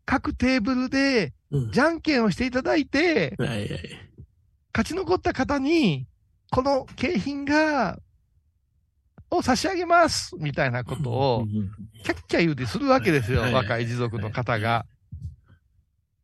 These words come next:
Speaker 1: 全員うちら腕組んでるんや。
Speaker 2: <laughs> じゃんけんせえへんね。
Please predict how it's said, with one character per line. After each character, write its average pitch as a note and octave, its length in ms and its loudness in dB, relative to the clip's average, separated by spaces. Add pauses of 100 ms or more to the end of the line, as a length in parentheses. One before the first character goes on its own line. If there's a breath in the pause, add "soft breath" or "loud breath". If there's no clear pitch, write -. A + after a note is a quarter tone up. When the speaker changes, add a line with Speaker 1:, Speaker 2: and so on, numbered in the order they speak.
(160)
Speaker 1:
全 D3+ 460 4
員 D#3+ 80 2
う D#3 60 0
ち - 100 -6
ら A#2 60 -2
腕 C#3+ 280 0
組 C3 280 -6
ん A#2+ 40 -4
で C3 100 0
る D3 100 4
ん E3 100 4
や。 C3 280 -2
Speaker 2:
<laughs> - 1600 0
じ D3+ 80 6
ゃ C#3+ 40 4
ん - 20 4
け C#3+ 100 6
ん - 40 4
せ D#3 120 6
え - 20 6
へ A#2+ 40 4
ん A2+ 100 4
ね。 G2 160 -6